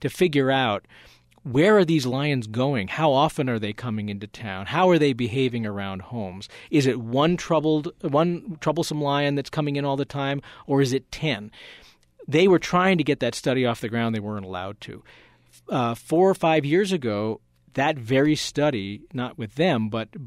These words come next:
by the Division of Wildlife in Colorado, just got off the ground. It's called the, the Front Range Lion Study.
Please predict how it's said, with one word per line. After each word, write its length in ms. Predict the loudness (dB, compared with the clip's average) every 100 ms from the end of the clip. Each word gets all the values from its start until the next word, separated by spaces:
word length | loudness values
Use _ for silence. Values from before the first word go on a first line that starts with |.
| -10
by 200 | -2 0
the 120 | 0 -2
Division 320 | -2 -4 -2
of 80 | -4
Wildlife 360 | -4 -4 -4
in 80 | -8
Colorado, 460 | -6 -2 2 2 0
just 320 | -2 -4 -4
got 160 | -6
off 180 | -6 -8
the 80 | -6
ground. 340 | -2 0 0
It's 140 | -2 -6
called 300 | -8 -6 -4
the, 240 | -6 -6 -10
the 80 |
Front 260 | -6 -4 -2
Range 240 | -2 -4
Lion 340 | -4 -6 -6 -6
Study. 400 | -8 -8 -6